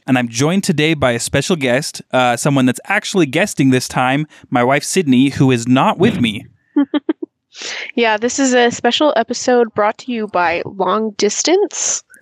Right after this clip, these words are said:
Speaker 1: Brought to you by high-speed internet.
Speaker 2: <laughs> And Skype.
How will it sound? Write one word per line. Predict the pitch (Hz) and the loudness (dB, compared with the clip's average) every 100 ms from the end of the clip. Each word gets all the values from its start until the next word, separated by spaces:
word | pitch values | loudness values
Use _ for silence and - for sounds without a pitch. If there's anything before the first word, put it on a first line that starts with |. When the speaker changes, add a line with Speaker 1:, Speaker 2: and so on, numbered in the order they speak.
| - 160 | -20 -6
Speaker 1:
Brought | 156 - | -2 -2
to | - | 0
you | 180 175 | 2 2
by | 151 147 | 2 0
high-speed | 160 147 - 151 | 0 -2 0 2
internet. | 131 117 117 - - - 110 - _ _ - - | 2 0 -2 -6 -10 -6 -6 -6 _ _ -20 -4
Speaker 2:
<laughs> | 277 262 - 294 285 - 269 _ _ - 427 370 339 - | -2 -2 -4 -4 -6 -6 -8 _ _ -6 -4 -4 -10 -10
And | - 240 254 262 | -2 0 0 -4
Skype. | - 185 131 | -4 -2 -4